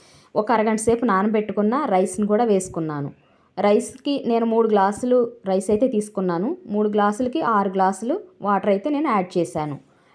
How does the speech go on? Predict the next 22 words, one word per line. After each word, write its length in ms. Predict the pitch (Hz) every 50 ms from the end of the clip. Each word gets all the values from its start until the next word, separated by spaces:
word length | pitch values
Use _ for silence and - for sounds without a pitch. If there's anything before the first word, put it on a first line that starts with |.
| _ -
యాడ్ 260 | - 220 214 214 214 -
చేసిన 260 | 285 269 269 269 269 254 254
తర్వాత 280 | 233 226 226 226 220 277 262 240
మనకి 300 | 226 226 214 226 302 370 370 - - - _ - - 214
ఈ 40 | 220 214
స్టేజ్లోనే 540 | - - 247 240 240 233 233 233 226 262 294 311 311 -
సాల్ట్ 340 | 214 196 190 196 208 214 202 208
కానీ, 180 | 196 190 208 208 208 -
కారం 260 | 214 196 185 190 202 202 196
కానీ 120 | 196 190 185
ఏమన్నా 220 | 185 180 185 185 180 -
చాలకపోతే 440 | 202 185 175 180 180 202 208 208 269 202
యాడ్ 180 | 170 170 170 - -
చేసుకొని, 420 | 185 180 185 - 208 196 240 339 - - - _ _ _ - - 202
మూత 160 | 208 214 214 214 240
పెట్టుకొని 340 | 220 214 208 - 233 262 240 214
మీడియం 220 | 208 208 202 226 208 226
ఫ్లేమ్ 200 | 214 208 208 202 202
మీద 100 | 208 220 202
ఒక 80 | 208 202 -
టెన్ 160 | 190 180 180 180 185
మినిట్స్ 280 | 196 202 202 - -